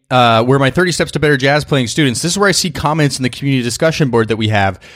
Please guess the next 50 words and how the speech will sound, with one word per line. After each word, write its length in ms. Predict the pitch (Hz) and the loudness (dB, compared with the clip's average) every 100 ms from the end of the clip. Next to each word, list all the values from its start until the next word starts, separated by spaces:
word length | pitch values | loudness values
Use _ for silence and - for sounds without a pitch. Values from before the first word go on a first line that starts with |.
| - | -4
where 100 | - | -2
people 220 | 156 160 | 0 2
are 40 | |
like, 160 | 147 127 | 2 2
"Oh 120 | 160 | 0
my 140 | 156 147 | 2 2
God, 340 | 139 101 87 | 2 2 0
I 180 | 113 120 | 0 0
learned, 540 | 117 131 127 123 117 - | 2 2 2 0 -4 -2
uh, 300 | 113 113 104 | 0 0 0
thirty-two 380 | 127 120 - | -2 -2 -2
bars 320 | 107 104 101 98 | 2 2 2 -2
of 80 | |
a 40 | 95 | -4
solo. 280 | - 98 87 | -2 -2 -2
I 100 | 107 | -2
can't 240 | 131 120 | -2 -2
believe 220 | 104 92 | -2 -2
I've 100 | 95 | 0
never 180 | 110 101 | 0 0
done 140 | 101 | -2
anything 200 | 98 98 | -4 -6
like 160 | 95 87 | -6 -6
this 140 | 92 | -6
in 40 | 90 | -6
my 80 | 87 | -2
life." 340 | 98 85 - - - _ _ - | -2 -2 -10 -20 -20 _ _ -2
And 340 | 120 120 120 | 0 2 0
they 180 | 117 123 | -2 -2
can't 260 | 143 131 | -2 0
believe 300 | 127 160 196 | 0 0 0
it. 120 | 135 123 | 0 0
They 80 | |
didn't 160 | 120 113 | 0 -2
think 120 | 127 | -2
it 40 | 123 | -4
was 120 | 117 | -2
possible. 520 | - 98 - 117 85 | -2 -2 -2 -2 -2
Yes, 440 | 101 113 117 - - | -2 0 0 -4 -6
it's 140 | - | -8
possible, 560 | - 233 233 156 110 90 | -4 -2 0 0 -2 -2
because 260 | 120 127 | -2 -2
if 160 | 123 139 | -4 -6
you 80 | 127 | -6
follow 420 | - 147 156 151 | 0 2 4 2
this 200 | 123 107 | 0 -4
process, 720 | - 190 214 - 110 104 - - - _ | -4 -2 -2 0 0 -2 -6 -10 -20 _
it's 240 | 143 131 123 | -6 -4 -2
not 260 | 131 170 | 0 2
overwhelming. 800 | 160 147 147 127 135 131 95 101 | 2 2 2 2 0 0 -4 -6